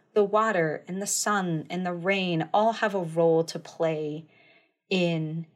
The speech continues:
how plants grow, how, you know, the birds migrate, how fish swim. And I found that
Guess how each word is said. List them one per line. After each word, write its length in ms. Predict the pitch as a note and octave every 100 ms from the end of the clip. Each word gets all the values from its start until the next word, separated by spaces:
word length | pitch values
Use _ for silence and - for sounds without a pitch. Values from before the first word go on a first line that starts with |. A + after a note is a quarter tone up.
| _ _ _
how 220 | - F#3
plants 440 | F3 - F#3+ F#3+ -
grow, 540 | - E3+ D#3+ D#3 D#3+ D#3+ _ _ _ _ _ _ _
how, 720 | - - F3 E3+ E3+ E3 E3 - _ _ _ _ _ _ _ _ _ _ -
you 100 | F#3+
know, 320 | E3 D#3 D3+
the 120 | F3+ E3+
birds 500 | F3+ F#3 F3+ F3 -
migrate, 720 | D#3+ D#3+ D#3+ D#3 D#3 D3+ -
how 760 | - - E3 E3 E3 D#3+ D#3 D#3 - _ _ _ -
fish 440 | - A#3 G#3+ -
swim. 600 | - F#3 F3+ D#3+ D#3 D#3+ - - - _ _
And 400 | G3 F3+ F3+ F3 -
I 180 | F3+ F#3
found 680 | F3 - G#3+ G#3 G3+ F#3 F3
that 320 | D#3+ D#3+ -